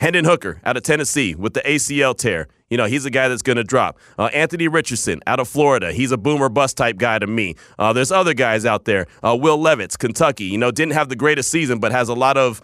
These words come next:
uh, you know, trajectory and, and, and, and projects to be a really good N F L quarterback. So we'll ask him questions about S E C specific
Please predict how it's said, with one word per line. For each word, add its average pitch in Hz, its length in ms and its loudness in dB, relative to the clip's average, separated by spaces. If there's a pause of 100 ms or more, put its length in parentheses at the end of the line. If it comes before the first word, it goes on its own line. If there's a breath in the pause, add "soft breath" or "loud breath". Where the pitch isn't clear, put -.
(240 soft breath)
uh, 110 360 2
you 135 140 -2
know, 110 120 0
trajectory 113 680 -2
and, 98 100 -2
and, 110 200 -2
and, 110 360 -2
and 113 240 -2
projects 127 400 -2
to 127 80 -12
be 131 120 -6
a 120 80 2
really 135 240 -2
good 123 360 0 (320 soft breath)
N 147 140 2
F 131 160 0
L 123 160 2
quarterback. 113 540 -2
So 151 120 0
we'll 208 260 2
ask 175 320 0
him 143 120 -6
questions 139 460 -2
about 110 340 0 (100)
S 143 220 2
E 147 120 -4
C 131 340 -2
specific - 920 -4